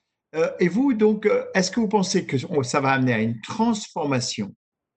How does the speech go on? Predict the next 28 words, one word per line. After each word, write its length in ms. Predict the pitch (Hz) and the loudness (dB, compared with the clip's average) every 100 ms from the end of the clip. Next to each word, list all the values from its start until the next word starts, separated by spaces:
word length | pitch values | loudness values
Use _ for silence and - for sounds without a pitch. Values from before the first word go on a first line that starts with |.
| _ _ _ _ - | _ _ _ _ -14
au 80 | 127 | -8
fond, 200 | 175 135 | -2 0
du 200 | 120 120 | 2 2
mode 420 | 151 233 254 247 | 2 4 4 2
d'appréciation 680 | 196 190 170 - 156 - 135 | -2 -2 -2 0 -2 -2 -4
de 40 | |
la 100 | 113 | -4
valeur 540 | 101 135 139 131 113 98 _ _ _ _ | 0 2 4 2 0 -6 _ _ _ _
de 60 | - | -10
chaque 380 | - 147 127 - | -4 -4 -4 -8
prestation 680 | 139 - 143 - - 127 | -8 -4 -4 -2 -2 -4
et 40 | 107 | -4
travail 320 | 107 113 104 | -8 -8 -8
fourni, 480 | - 127 185 277 - _ _ - | -10 -6 -4 -6 -10 _ _ -2
ou 120 | 123 | 0
est-ce 160 | 156 - | 2 0
que 140 | 156 | -4
ça 160 | 139 127 | -2 -2
va 80 | 123 | -2
être 100 | 117 | -2
un 80 | |
passage 460 | 107 123 147 143 113 | -2 -2 0 -2 -4
uniquement, 680 | 104 98 - 127 143 117 98 | -10 -12 -8 -6 -4 -4 -6
euh, 40 | 95 _ _ _ _ 139 | -10 _ _ _ _ -4
provisoire, 1160 | 135 113 - - _ _ _ 113 131 143 135 | -2 -4 -8 -16 _ _ _ -4 -2 -2 -2
où 120 | 107 104 | -2 0
on 100 | 107 | 0
aura 520 | 104 123 127 104 | 2 0 0 -4